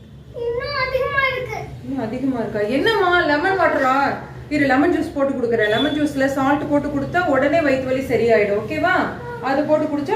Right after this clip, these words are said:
Speaker 2: வயிறு வலி குறைஞ்சிரும். ஹலோ மேடம், ஒரு நிமிஷம் இங்க பாருங்க.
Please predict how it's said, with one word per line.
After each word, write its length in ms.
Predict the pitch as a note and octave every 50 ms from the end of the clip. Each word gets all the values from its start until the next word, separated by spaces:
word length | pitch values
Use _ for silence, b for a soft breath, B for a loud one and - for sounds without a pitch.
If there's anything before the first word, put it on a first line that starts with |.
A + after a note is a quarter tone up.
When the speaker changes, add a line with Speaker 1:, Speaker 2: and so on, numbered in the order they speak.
| G4 D#4
Speaker 2:
வயிறு 180 | D4 C#4+ C4+ C4
வலி 120 | B3 B3 A#3+ A#3
குறைஞ்சிரும். 560 | A#3 A#3+ A#3+ A#3 A#3+ F#3+ F#3 G3+ C4 F4 A#4 - - - - - - - - - - - - - - - - - - - - - - - - - - _ _ _ _ _ _ _ _ _ - - - - _ - - - - - - - - - -
ஹலோ 160 | B3 C4+ D4+ D#4+ D#4
மேடம், 280 | D4 C#4+ C#4+ D4+ C4 F3+ - - - - - - - - - - - - - -
ஒரு 80 | C4 C4+ C#4
நிமிஷம் 260 | F4 F4+ - F#4+ F#4+
இங்க 140 | D#4 D4 - - C4
பாருங்க. 280 | C#4 C#4 C#4+ B3+ A3+